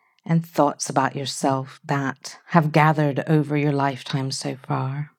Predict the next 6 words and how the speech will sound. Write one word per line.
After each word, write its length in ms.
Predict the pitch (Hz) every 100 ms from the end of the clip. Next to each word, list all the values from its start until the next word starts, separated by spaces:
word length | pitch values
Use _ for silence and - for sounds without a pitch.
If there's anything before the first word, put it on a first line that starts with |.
| _ _ _ _ - - -
not 280 | 160 170 -
the 80 |
stories 680 | 190 - - 180 175 170 165
you've 220 | 160 160
been 200 | 165 165
told 680 | 160 - 160 156 160 165 -